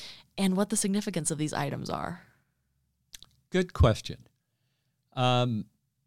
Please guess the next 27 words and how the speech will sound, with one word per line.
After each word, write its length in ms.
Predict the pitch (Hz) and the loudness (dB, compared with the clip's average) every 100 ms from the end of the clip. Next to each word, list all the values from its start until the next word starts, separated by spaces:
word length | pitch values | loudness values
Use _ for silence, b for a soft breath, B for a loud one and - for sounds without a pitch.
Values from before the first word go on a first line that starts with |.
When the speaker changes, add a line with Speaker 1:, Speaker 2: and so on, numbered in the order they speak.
| _ _ _ _ _ - | _ _ _ _ _ -4
Speaker 2:
the 140 | 117 120 | 2 4
Lincoln 300 | 156 180 135 | 4 4 2
Highway, 440 | 139 120 113 113 | 4 4 2 2
like 320 | 113 110 110 | 2 2 2
any 240 | 135 139 127 | 2 4 4
association, 880 | 117 113 - 104 90 - 92 101 87 - | 2 0 0 -2 -2 -4 -6 -8 -10 -2
there 200 | 117 117 | 0 2
were 240 | 113 - | 2 4
over, 520 | 135 160 156 139 113 - _ _ _ _ _ _ 101 | 4 4 0 -2 -4 -8 _ _ _ _ _ _ -2
by 200 | 92 117 | 4 6
nineteen 440 | 110 131 139 143 113 | 6 2 2 -2 0
twenty-six, 640 | 127 123 104 120 113 - | 0 0 -2 0 0 -2
nineteen 400 | 107 104 - 107 | -6 -6 -6 -6
twenty-eight, 720 | 92 113 110 98 117 110 90 - b b b b | 0 0 2 -2 0 0 -2 -8 b b b b
there 120 | 113 110 | 0 2
were 180 | 113 | 2
over 360 | 120 135 120 104 | 2 2 2 -2
three 320 | - - 151 | 0 0 2
hundred 300 | 139 131 110 | 0 0 -2
and 120 | 101 | -2
some 320 | - - 131 117 | 0 2 2 4
odd 240 | 110 101 | 2 0
named 500 | 107 117 127 131 104 | 2 4 4 2 0
highways 680 | - 120 120 107 101 98 - | 0 0 2 0 0 -2 -4
across 400 | - 107 92 - | -2 0 0 -2
the 100 | - | -6
country. 500 | - 87 - - | -6 -6 -6 -10